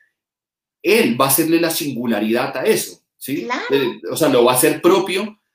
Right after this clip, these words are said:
Speaker 1: y creo que hay un trabajo, un trabajo de cómo hacer esto realmente propio, eh, y cómo hacerlo realmente de cada uno para, pa-, para expresarlo. Y creo que hay un trabajo de, de, de, o sea, lo que me surge como preguntarte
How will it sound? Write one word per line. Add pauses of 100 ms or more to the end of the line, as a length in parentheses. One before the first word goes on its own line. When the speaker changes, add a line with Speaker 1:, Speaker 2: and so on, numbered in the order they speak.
(340)
Speaker 1:
y
creo
que
hay
un
trabajo,
un
trabajo
de
cómo
hacer
esto
realmente
propio, (420)
eh,
y
cómo
hacerlo
realmente
de
cada
uno (300)
para, (640)
pa-, (140)
para
expresarlo.
Y
creo
que
hay
un
trabajo
de,
de,
de,
o
sea,
lo
que
me
surge
como
preguntarte